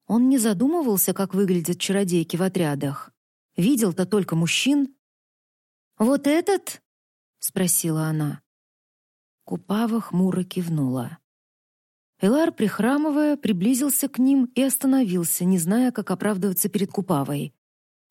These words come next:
Он еще никогда не чувствовал себя настолько глупо.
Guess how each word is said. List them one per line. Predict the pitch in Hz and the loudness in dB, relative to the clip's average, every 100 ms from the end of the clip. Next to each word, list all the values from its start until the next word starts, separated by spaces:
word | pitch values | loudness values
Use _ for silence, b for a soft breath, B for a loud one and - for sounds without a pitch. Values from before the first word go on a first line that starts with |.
| - | -2
Он | 233 | 2
еще | 247 - 262 | 2 2 2
никогда | 254 214 196 294 | 2 0 0 0
не | 320 262 | 2 0
чувствовал | - 277 - 254 233 | 0 -2 0 0 0
себя | - 220 247 | 0 0 2
настолько | 226 - 240 220 233 | 0 0 -2 0 0
глупо. | 214 180 151 143 143 | 2 2 0 -2 -4